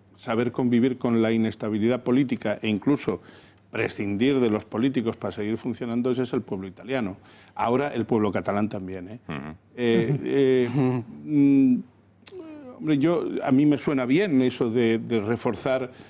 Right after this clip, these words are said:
Speaker 1: la legítima defensa en, en lo que atañe a la defensa de la propiedad, eso me suena bien.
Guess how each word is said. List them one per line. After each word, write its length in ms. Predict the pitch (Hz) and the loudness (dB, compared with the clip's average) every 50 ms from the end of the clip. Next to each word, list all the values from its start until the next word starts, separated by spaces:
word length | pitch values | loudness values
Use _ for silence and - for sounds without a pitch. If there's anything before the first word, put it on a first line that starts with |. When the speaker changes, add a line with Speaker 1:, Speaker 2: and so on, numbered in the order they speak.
| - - - _ - | -20 -20 -18 _ -4
Speaker 1:
la 180 | 120 127 127 | -2 0 0
legítima 520 | 123 123 120 - 143 127 117 143 127 127 123 | 0 0 -2 0 -2 0 2 2 2 4 4
defensa 600 | 120 110 - - 143 135 120 - 139 123 120 120 | 2 2 2 0 0 0 0 0 -2 -2 0 0
en, 420 | 123 117 113 123 117 113 113 113 113 | 0 -2 -2 -2 -2 -2 -2 -2 -4
en 200 | - 120 113 113 107 | -4 -2 0 0 0
lo 100 | 110 101 | 0 -2
que 340 | - 117 113 110 110 110 | 0 0 0 2 2 2
atañe 460 | 107 113 - - 127 127 127 120 117 113 | 0 0 -2 -2 -2 2 2 2 2 2
a 60 | 113 | 0
la 120 | 113 113 | 0 0
defensa 400 | 110 110 - 131 127 117 - 131 | -2 -2 0 0 -2 -2 0 -2
de 80 | 113 110 | -2 -2
la 160 | 110 110 101 | -2 -4 -4
propiedad, 560 | - 110 104 104 113 107 117 143 - 190 - - - | -4 -6 -4 -2 0 0 0 0 0 -4 -6 -8 -8
eso 160 | 120 104 110 | -8 -6 -6
me 120 | 110 104 101 | -6 -8 -8
suena 260 | - 120 110 107 107 | -10 -10 -10 -8 -4
bien. 280 | 107 135 156 156 160 - | -2 -2 0 0 -2 -4